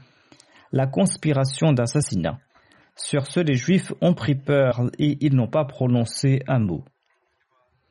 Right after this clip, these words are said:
Le saint prophète, paix soit sur lui, a ajouté, le saint prophète a déclaré, « Au moins, à partir de maintenant, vous feriez bien de vivre en paix et éviter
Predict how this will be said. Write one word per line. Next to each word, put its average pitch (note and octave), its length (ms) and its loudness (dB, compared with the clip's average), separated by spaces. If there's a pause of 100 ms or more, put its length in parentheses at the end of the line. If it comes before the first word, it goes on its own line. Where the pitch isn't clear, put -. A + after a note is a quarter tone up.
(260)
Le B2 80 0
saint A#2+ 220 -2
prophète, C#3 340 -2
paix A2 140 -2
soit C#3+ 160 0
sur C3 180 0
lui, C#3+ 180 2
a C#3 220 -2
ajouté, C3 640 -2 (1400)
le A2 120 -2
saint G2 180 -6
prophète B2+ 460 -2
a F#2+ 80 -2
déclaré, « C3+ 580 0 (100)
Au D3 140 0
moins, C#3 580 2
à C#3+ 140 -2
partir C3+ 720 -2
de A#2+ 140 0
maintenant, C3+ 600 2
vous C#3+ 160 0
feriez D3 560 0
bien E3 340 2
de C3 120 0
vivre C#3 400 2
en D3+ 100 0
paix D3 380 -2 (480)
et C#3+ 200 -2
éviter F3+ 760 2